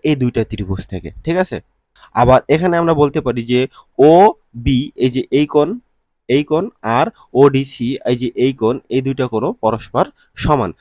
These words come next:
তো এখান থেকে আমরা সিদ্ধান্তে আসতে পারি যে অবশ্যই যদি কোণদ্বয় পরস্পর সমান হয় দুইটা ত্রিভুজের, তাহলে বাহুদ্বয়, সেটা হচ্ছে এবি বাহু আর সিডি বাহু, এই দুইটা বাহু পরস্পর সমান। দেখো,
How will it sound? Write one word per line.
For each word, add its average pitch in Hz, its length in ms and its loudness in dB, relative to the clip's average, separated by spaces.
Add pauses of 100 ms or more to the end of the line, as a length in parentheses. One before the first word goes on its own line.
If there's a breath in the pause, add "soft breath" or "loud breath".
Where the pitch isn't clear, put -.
(140 soft breath)
তো - 80 -6 (180)
এখান 208 220 -6 (120)
থেকে 180 200 -8
আমরা 123 260 -8 (200)
সিদ্ধান্তে 139 500 -10
আসতে - 280 -14
পারি 98 220 -8 (380 loud breath)
যে 120 80 0 (220)
অবশ্যই 156 560 2
যদি 135 160 -6 (160)
কোণদ্বয় 180 440 0 (100)
পরস্পর 147 360 -6 (140)
সমান 143 300 -4 (180)
হয় 120 280 4 (140)
দুইটা 117 240 -8
ত্রিভুজের, 113 440 -8
তাহলে 113 200 -10 (120)
বাহুদ্বয়, 123 500 -2 (300 loud breath)
সেটা 120 240 -8
হচ্ছে - 200 -10 (220)
এবি 143 280 -2
বাহু 139 260 -4 (580 loud breath)
আর 127 80 0 (320)
সিডি 170 380 -4
বাহু, 104 180 -4 (240)
এই 127 140 0
দুইটা 123 260 -6
বাহু 110 160 -4 (140)
পরস্পর 117 420 -2 (340 soft breath)
সমান। 117 260 -4 (100)
দেখো, 151 160 -2